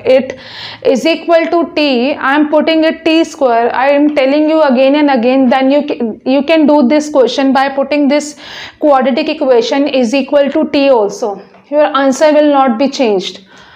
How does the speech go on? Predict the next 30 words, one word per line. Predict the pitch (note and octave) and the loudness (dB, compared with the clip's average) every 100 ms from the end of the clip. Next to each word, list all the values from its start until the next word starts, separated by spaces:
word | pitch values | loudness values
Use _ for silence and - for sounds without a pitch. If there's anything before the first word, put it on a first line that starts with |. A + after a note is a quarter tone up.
| - _ _ - - - - - - - | -20 _ _ -20 -20 -18 -20 -20 -10 -2
But | B3+ D4 A3+ | 2 2 2
just | D#4 D#4 D#4 | 2 2 2
to | F4 | -2
simplify | F4 D4+ C#4 D4 D#4 D4+ C#4+ | 0 0 0 -2 0 0 2
it, | B3 C4 - - - - - | 2 0 -4 -16 -20 -12 -4
I | C4 | 0
am | D4+ D4+ | 0 0
putting | C#4+ D4 C#4+ | 0 0 2
it | D4 D4 | 2 2
is | A3+ | 0
equal | C4+ C#4 C4+ | 0 0 0
to | C#4+ C#4+ | 0 0
T | C#4+ | -2
square | C#4 - C4 B3+ | -2 -2 0 2
because | B3+ C4+ C4+ C4+ | 0 0 -2 -4
it | - C4+ | -6 -2
is | C#4+ A3+ | -2 0
better | B3+ A#3+ C4+ | -2 0 -2
to | C#4 | 0
remove | C4+ B3+ C4 B3+ | 0 2 0 0
T | C4 B3+ | -2 -2
square | - B3 B3 | 0 -2 0
from | B3+ A#3+ | 0 0
the | B3 | 0
square | B3+ C4+ A#3+ A3+ | -2 0 0 2
root | B3+ | 0
and | A#3+ A#3+ | 0 -2
it | A#3+ | -2
become | A3 B3 A#3+ A#3+ | -2 0 0 0
t. | A#3+ G#3+ F#3 | 0 -2 -6